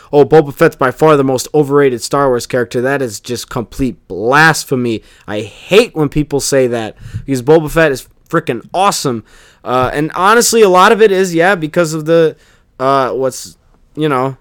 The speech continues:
technically not canon anymore, but all the Legends material with the comics and the books. Like, I read so much Boba Fett stuff. He's, you know, he's one of my <laughs> favorite characters too. He's, like, my fourth favorite character in Star Wars. So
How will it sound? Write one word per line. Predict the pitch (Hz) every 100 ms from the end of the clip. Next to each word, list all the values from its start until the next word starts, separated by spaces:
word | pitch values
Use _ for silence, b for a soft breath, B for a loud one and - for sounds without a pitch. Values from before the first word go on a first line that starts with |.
| _
technically | - 135 131 139
not | 135 131 -
canon | 139 131 120 117
anymore, | 117 117 123 127 b b b
but | 123
all | 139 147
the | 139
Legends | 135 143 139 143 135 -
material | 135 135 - 139 147 135
with | 131
the | 127
comics | - 135 139 139 131 139
and | 127
the |
books. | 110 135 135 -
Like, | 123 117
I | 135
read | 143 143 131 110
so | - 143
much | 143 131 -
Boba | 127 117
Fett | 131 117
stuff. | - 117 -
He's, | 131 - b b b -
you |
know, | 120
he's | 135 247
one | 277 220
of | 170
my | 131
<laughs> | - 175
favorite | 160 143 -
characters | 160 156 180
too. | 175 262
He's, | 202 135
like, | 143 - -
my | 196 -
fourth | 190 190
favorite | 202 208 196
character | 220 226 202 214
in |
Star | 160 214 226
Wars. | 208 156 -
So | 170